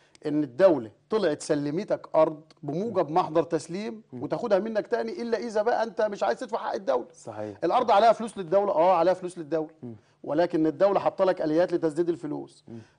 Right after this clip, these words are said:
Speaker 1: معاك فترة سماحة وازرع يا دكتور فوزي مجدول واشبع، وبعد ما تزرع وتبقى تمام
Speaker 2: مم.
Speaker 1: بنيجي نعاين عليك ونشوف
Speaker 2: جميل.
Speaker 1: إثباتك في الجدية،
Speaker 2: مم.
Speaker 1: نديك تمليك للأرض رسمي.
Speaker 2: تمليك الأرض رسمي.
Speaker 1: آه طبعا.
Speaker 2: جميل.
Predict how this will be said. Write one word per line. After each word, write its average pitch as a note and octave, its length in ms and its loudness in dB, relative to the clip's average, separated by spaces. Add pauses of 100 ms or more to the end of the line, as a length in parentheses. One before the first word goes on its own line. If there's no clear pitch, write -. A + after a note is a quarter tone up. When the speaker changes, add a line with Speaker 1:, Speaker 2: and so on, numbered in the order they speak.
Speaker 1:
معاك D3+ 240 2
فترة E3 300 0
سماحة C#3+ 400 0
وازرع D#3 500 2
يا D#3 60 6
دكتور E3 300 -2
فوزي D#3+ 360 0
مجدول E3 600 2 (360)
واشبع، E3+ 640 2 (420)
وبعد D#3+ 480 2
ما D#3 320 6
تزرع F3+ 500 2
وتبقى E3+ 400 2
تمام F#3+ 640 0
Speaker 2:
مم. A#2+ 220 -16
Speaker 1:
بنيجي E3 320 2
نعاين F3+ 260 4
عليك F3 420 2
ونشوف D#3+ 280 -4
Speaker 2:
جميل. E3 120 -2
Speaker 1:
إثباتك F3+ 280 0
في F3 100 -4
الجدية، E3+ 520 -2 (180)
Speaker 2:
مم. A2 160 -14
Speaker 1:
نديك D3+ 600 -4 (220)
تمليك D#3+ 440 0
للأرض F#3 380 4 (320)
رسمي. G3+ 500 0
Speaker 2:
تمليك A#2 320 -8
الأرض A#2 300 -10
رسمي. A2 120 -10
Speaker 1:
آه D3+ 120 2
طبعا. E3+ 480 -4
Speaker 2:
جميل. A2+ 260 -12